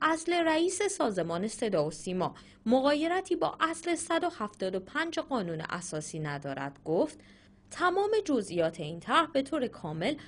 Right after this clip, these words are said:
از سوی کارشناسان رسانه و مرکز پژوهش‌ها و همچنین اداره قوانین مجلس بررسی شده است و آنان موردی مغایر با اصل صد و هفتاد و پنج ندیدند.» از سوی دیگر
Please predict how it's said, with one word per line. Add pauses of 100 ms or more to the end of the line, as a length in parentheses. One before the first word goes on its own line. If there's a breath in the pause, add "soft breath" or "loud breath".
(180 loud breath)
از
سوی
کارشناسان
رسانه (280 loud breath)
و
مرکز
پژوهش‌ها
و
همچنین
اداره
قوانین
مجلس (320 loud breath)
بررسی
شده
است (300 loud breath)
و
آنان (100)
موردی
مغایر
با
اصل
صد
و
هفتاد
و
پنج
ندیدند.» (580 loud breath)
از
سوی
دیگر